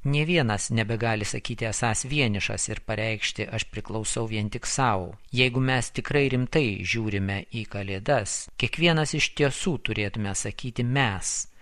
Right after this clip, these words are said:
Mes, tai yra aš ir Viešpats, mylime, darbuojamės, kenčiame, viliamės,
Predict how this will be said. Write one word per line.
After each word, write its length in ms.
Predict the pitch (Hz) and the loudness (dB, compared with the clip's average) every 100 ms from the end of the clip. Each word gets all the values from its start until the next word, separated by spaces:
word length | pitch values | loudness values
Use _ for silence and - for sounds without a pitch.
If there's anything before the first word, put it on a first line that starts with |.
| - - | -18 -2
Mes, 540 | 143 143 98 - - - | 2 2 2 -4 -6 -4
tai 160 | 113 110 | -2 -2
yra 160 | 117 - - | -2 -6 -2
aš 280 | 139 143 - | 0 0 -2
ir 140 | 139 131 | -2 -2
Viešpats, 520 | 147 131 - - - | 2 2 2 -2 -2
mylime, 600 | 127 135 131 127 123 120 - - | 0 2 2 2 2 0 -6 -6
darbuojamės, 960 | 98 101 107 123 123 120 113 120 - - - | -6 -4 -2 0 0 0 -2 -4 -6 -8 -6
kenčiame, 800 | - 113 117 - 113 113 110 156 - 107 | 0 2 2 0 -2 -2 -4 -6 -12 -2
viliamės, 760 | 113 110 98 90 82 - - | 2 2 0 -4 -4 -6 -6